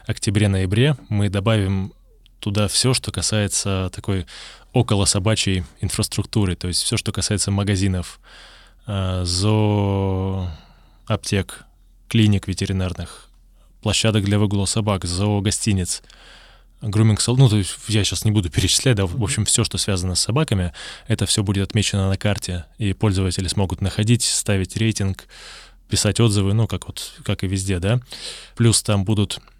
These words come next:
Speaker 1: специалисты, можно будет найти специалиста именно в моем районе.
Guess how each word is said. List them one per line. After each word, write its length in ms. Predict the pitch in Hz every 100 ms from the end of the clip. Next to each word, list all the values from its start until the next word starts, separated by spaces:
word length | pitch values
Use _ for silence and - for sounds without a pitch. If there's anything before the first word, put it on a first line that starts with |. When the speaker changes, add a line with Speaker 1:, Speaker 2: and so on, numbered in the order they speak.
| - -
Speaker 1:
специалисты, 680 | - - - 101 120 - 90 76 -
можно 220 | 104 92
будет 180 | 90 87
найти 160 | 98 98
специалиста 520 | - - 104 107 -
именно 180 | 95 95
в 60 | 92
моем 280 | 101 98
районе. 420 | 90 92 90 85